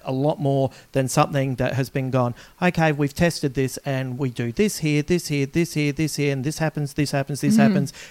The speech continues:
Speaker 1: And essentially, it's like all these other movies.
Speaker 2: Yeah.
Speaker 1: And I, I don't want the cookie cutter experience. I
Speaker 2: Mm.
Speaker 1: would rather have something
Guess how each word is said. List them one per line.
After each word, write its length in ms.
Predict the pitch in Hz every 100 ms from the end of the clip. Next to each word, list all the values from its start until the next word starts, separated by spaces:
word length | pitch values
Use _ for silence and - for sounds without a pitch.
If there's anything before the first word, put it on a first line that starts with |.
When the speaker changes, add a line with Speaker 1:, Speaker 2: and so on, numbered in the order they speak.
| -
Speaker 1:
And 220 | 139 139
essentially, 640 | 147 - 185 - 147 143 139
it's 200 | - 151
like 240 | 135 135
all 120 | 165
these 180 | 147 135
other 160 | 135 131
movies. 480 | 113 101 120 - - _ -
Speaker 2:
Yeah. 220 | 185 - - - - - _
Speaker 1:
And 580 | 139 139 135 131 - 220 196
I, 160 | 185 -
I 20 |
don't 140 | 170 190
want 120 | 175
the 60 | 170
cookie 240 | 175 151
cutter 260 | 143 123 131
experience. 540 | 156 - 127 117 127
I 100 | 139
Speaker 2:
Mm. 40 |
Speaker 1:
would 120 | 135 143
rather 260 | 151 147
have 140 | 135 139
something 480 | - - 139 127